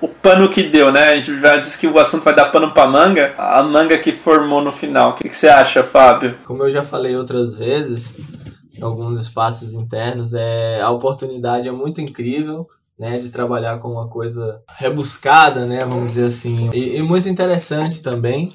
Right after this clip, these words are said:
Speaker 2: Então, a oportunidade de aprendizado é muito incrível.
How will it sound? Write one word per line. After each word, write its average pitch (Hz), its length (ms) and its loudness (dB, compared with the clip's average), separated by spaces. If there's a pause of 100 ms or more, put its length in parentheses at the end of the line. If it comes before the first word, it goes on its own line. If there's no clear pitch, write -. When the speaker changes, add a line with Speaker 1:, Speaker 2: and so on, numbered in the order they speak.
Speaker 2:
Então, 127 360 -4
a 143 60 0
oportunidade 135 580 -4
de 135 80 -4
aprendizado 123 560 -4
é 123 40 -4
muito 139 280 -8
incrível. 151 640 -6